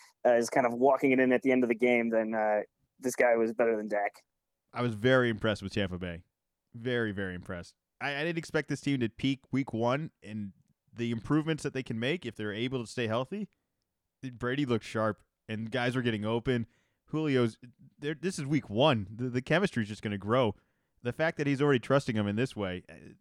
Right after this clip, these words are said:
Speaker 2: it's gonna be really hard to guard Julio on short little routes like that to the outside with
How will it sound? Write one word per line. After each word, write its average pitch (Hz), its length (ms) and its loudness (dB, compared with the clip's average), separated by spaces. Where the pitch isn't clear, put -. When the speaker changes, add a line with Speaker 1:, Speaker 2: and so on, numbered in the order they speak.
Speaker 2:
it's 131 200 -14
gonna 160 100 -8
be 165 100 -6
really 151 240 0
hard 139 220 6
to 120 60 0
guard 123 320 -2
Julio 120 400 2
on 120 120 -4
short 139 300 2
little 117 180 0
routes 120 300 2
like 107 160 0
that 107 220 0
to 107 80 -10
the 107 100 -4
outside 107 460 -2
with 101 160 -4